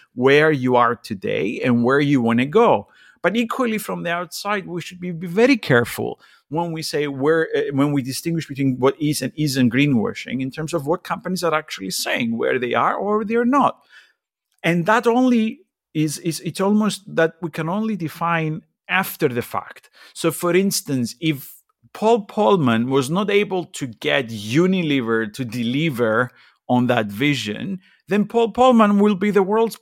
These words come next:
biggest greenwasher, right? Um,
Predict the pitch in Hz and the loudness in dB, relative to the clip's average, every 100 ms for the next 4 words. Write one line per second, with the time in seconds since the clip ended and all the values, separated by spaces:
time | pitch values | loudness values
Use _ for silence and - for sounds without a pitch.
0 | _ 175 175 226 220 180 208 277 247 151 | _ -8 -6 -2 -2 0 2 6 6 6
1 | - 98 - _ _ _ _ _ _ _ | 4 -4 -4 _ _ _ _ _ _ _
2 | _ _ - 131 226 233 _ - - - | _ _ -6 -2 -2 -4 _ -20 -20 -20
3 | - _ _ 143 147 135 123 107 | -20 _ _ 2 4 2 -2 -6